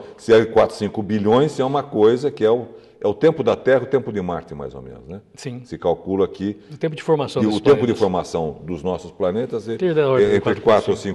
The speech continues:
Speaker 1: cinco bilhões, e nós teremos uma vida que falta só mais dez bilhões de anos pra gente existir, né? <laughs>
Speaker 2: Então, mas o interessante disso é, é o seguinte,
Speaker 1: É.
Speaker 2: é,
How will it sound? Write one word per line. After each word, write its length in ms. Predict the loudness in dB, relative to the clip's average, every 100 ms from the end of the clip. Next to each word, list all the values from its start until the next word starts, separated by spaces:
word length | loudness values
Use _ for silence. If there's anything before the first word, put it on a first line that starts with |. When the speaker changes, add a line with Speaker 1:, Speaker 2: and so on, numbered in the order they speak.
| -4
Speaker 1:
cinco 40 |
bilhões, 500 | -4 -2 0 2 0
e 60 | 0
nós 160 | -2 0
teremos 380 | 0 0 -4 -4
uma 220 | -6 -6
vida 400 | -8 -4 -2 -2 -10 -20 -20
que 80 | -14
falta 360 | 0 2 4 0
só 200 | 0 0
mais 220 | 0 -4
dez 280 | 2 2 2
bilhões 480 | -6 -8 -6 -6 -6
de 100 | -6
anos 160 | -6 -6
pra 140 | -6
gente 240 | -6 -10 -12
existir, 560 | -12 -14 -18 -16 -16
né? 160 | -14 -14 -14 -14 -18 -10
<laughs> 1160 | -8 -8 -10 -10 -10 -10 -12 -16 -18 -14 -6 -6 -6 -14 -10 -14 -10
Speaker 2:
Então, 180 | -2 2
mas 140 | 2
o 40 | 0
interessante 580 | 2 4 4 2 0 0
disso 260 | 0 2 2
é, 240 | 2 2
é 40 | -2
o 40 |
seguinte, 560 | -2 -6 -4 -6 -10 -10
Speaker 1:
É. 80 | -4
Speaker 2:
é, 380 | -4 -4 -8